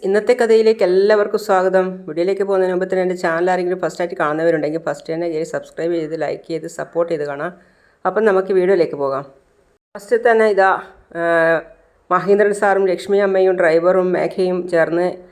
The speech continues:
എവിടെയോ പോയി തിരിച്ചു വരികയാണ്. അപ്പോൾ ആ വരുന്ന സമയത്താണ്, ആ, ലക്ഷ്മി അമ്മ പറയുന്നത്, "വേനൽക്കാലം തുടങ്ങിയേട്ടാ, ചൂട് ഭയങ്കരാണല്ലേ?" "ഉം. അതെ ലക്ഷ്മി, നമ്മൾ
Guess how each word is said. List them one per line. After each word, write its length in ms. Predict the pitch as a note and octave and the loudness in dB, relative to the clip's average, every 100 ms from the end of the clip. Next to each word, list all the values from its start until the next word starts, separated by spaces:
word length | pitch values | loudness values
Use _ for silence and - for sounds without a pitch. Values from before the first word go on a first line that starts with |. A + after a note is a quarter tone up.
| _ _ - | _ _ 0
എവിടെയോ 260 | E3 F#3 | 4 4
പോയി 240 | F#3+ F3+ F#3 | 4 4 4
തിരിച്ചു 280 | F#3 F3+ G3+ | 2 2 2
വരികയാണ്. 680 | F3+ F3 F3+ D3+ E3+ F3 | 4 4 4 2 -2 -4
അപ്പോൾ 240 | D#3 D#3 E3+ | -4 0 2
ആ 100 | E3+ | 2
വരുന്ന 280 | E3+ E3+ F#3 | 2 2 0
സമയത്താണ്, 560 | F#3+ F3 F3+ F3+ E3+ | 0 0 0 0 0
ആ, 580 | F3+ F#3+ D#3 D#3+ D#3 D#3 | 0 -2 -2 0 0 0
ലക്ഷ്മി 260 | D#3+ - F#3 | -2 0 2
അമ്മ 160 | F3 | 2
പറയുന്നത്, 400 | E3 D#3 D3 C#3+ - - _ _ | 0 -2 -4 -4 -8 -14 _ _
"വേനൽക്കാലം 720 | E3+ D#3+ E3+ G#3 G#3 G3 F3+ F3 - | 2 4 4 2 2 2 2 -2 -4
തുടങ്ങിയേട്ടാ, 680 | D#3 D3+ F3 F3 D3 C#3 C3 - _ _ _ _ | 0 2 4 2 0 -2 -4 -10 _ _ _ _
ചൂട് 560 | - E3+ F#3 G#3+ A3 - | -2 2 6 6 2 -2
ഭയങ്കരാണല്ലേ?" 1000 | D#3 D#3 F3 G#3+ E3+ C#3 C#3+ G3 B3+ D#3+ _ D#3 | -4 0 2 4 2 2 0 0 -2 -12 _ -2
"ഉം. 440 | E3 D#3 D3 D3 - _ _ _ _ _ - - - | 0 0 -4 -12 -20 _ _ _ _ _ -20 -8 -2
അതെ 280 | E3 F#3 A3+ | 2 4 4
ലക്ഷ്മി, 440 | G#3+ - E3 D3+ - _ - | 4 0 -2 -4 -12 _ -4
നമ്മൾ 300 | F3 F#3 F#3+ | 0 2 0